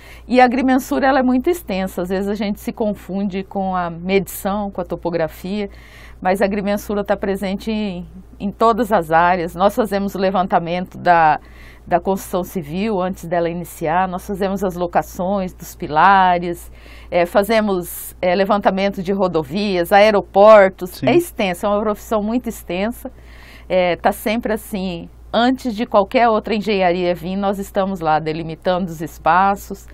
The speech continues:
Speaker 1: conhecendo.
Speaker 2: Sim, é, ou seja, tem uma amplitude muito grande, né, essa,
Speaker 1: Sim.
Speaker 2: essa profissão,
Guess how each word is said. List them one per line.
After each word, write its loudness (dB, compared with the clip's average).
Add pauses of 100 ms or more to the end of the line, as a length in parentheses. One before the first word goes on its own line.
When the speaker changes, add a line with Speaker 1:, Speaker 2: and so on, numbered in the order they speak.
(360)
Speaker 1:
conhecendo. -4
Speaker 2:
Sim, -4 (240)
é, 2
ou 4
seja, 2 (160)
tem 2
uma 4
amplitude 2
muito 2
grande, 2
né, -2
essa, -4
Speaker 1:
Sim. -4
Speaker 2:
essa -4
profissão, 0